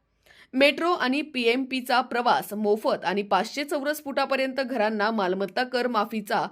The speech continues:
अजितदादांनी यावेळी पुनरुच्चार केला. त्यासाठी जीआरची गरज नसल्याचे सांगितले.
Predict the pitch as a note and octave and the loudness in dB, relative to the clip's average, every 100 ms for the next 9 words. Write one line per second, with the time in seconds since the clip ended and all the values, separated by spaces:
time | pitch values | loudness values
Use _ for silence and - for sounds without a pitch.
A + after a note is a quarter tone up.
0 | - - - B3 A3 D#4+ D#4 C#4+ C#4 D4+ | -10 -12 -2 0 0 0 2 2 2 0
1 | A3 G#3 G3+ G3 B3+ A3 G3 F#3 G#3 A#3 | 2 4 4 2 -2 -4 -2 -2 -2 -2
2 | C4 D4+ C#4 - _ _ _ _ - C4+ | -2 -2 -6 -10 _ _ _ _ 0 2
3 | D4 D#4 B3+ G3+ A#3 B3 C4 C#4+ D4 C#4+ | 2 2 0 2 4 4 0 0 0 0
4 | C#4+ C4 A#3+ G#3+ G#3+ A3 F3+ G#3 | -2 0 0 0 -2 -4 -4 -4